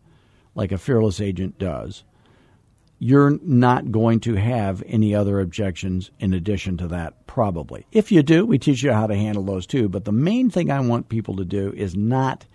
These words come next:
handle objections. It is the skill of not getting them in the first place. If you're in all these other coaching programs, you're constantly being peppered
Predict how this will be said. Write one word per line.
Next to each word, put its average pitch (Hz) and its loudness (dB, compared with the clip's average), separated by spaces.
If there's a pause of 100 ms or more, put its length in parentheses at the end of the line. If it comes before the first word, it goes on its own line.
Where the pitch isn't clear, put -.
(380)
handle 110 0
objections. 90 -6 (320)
It 113 -4
is 107 -2
the 110 -2
skill 117 2
of 98 -4
not 101 -4
getting 104 -2
them 90 -2 (360)
in 101 2
the 87 0
first 85 -10
place. 64 -12
If 98 -8
you're 117 -2
in 120 0
all 135 4
these 151 0
other 139 0
coaching 131 -2
programs, 117 -4
you're 107 -6 (100)
constantly 113 -4
being 107 -2
peppered 104 -6